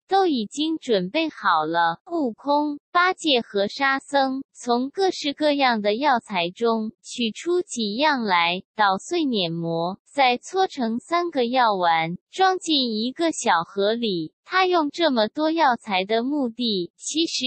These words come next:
是为了掩人耳目，不让御医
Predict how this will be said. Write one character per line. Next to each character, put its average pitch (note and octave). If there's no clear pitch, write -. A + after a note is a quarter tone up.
是 D#4
为 E4
了 A3+
掩 F#3
人 F#3
耳 A3
目， G#3
不 B3
让 D#4
御 C4
医 C4